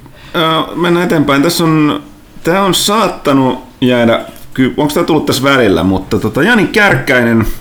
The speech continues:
eli Psyai, kysyy tällaista, että onko pelaajan artikkeleita tai arvosteluja äänikirjoina? Edes kokeilu. Joskus lukemiseen löydy aikaa, mut kuuntelu on helppoa. Siis on se kys-, kysymysmerkki, että, ö,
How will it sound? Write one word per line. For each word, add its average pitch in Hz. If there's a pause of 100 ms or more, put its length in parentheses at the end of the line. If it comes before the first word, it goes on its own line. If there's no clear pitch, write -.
eli 95
Psyai, 123 (580)
kysyy 160
tällaista, 175
että 123
onko 285
pelaajan 202
artikkeleita 139
tai 120
arvosteluja 101
äänikirjoina? 95 (400)
Edes 135
kokeilu. 92
Joskus 180
lukemiseen 165
löydy 156
aikaa, 147
mut 120
kuuntelu 127
on 104
helppoa. 117 (360)
Siis 185
on 180
se 175
kys-, 175 (120)
kysymysmerkki, 156
että, 123 (760)
ö, -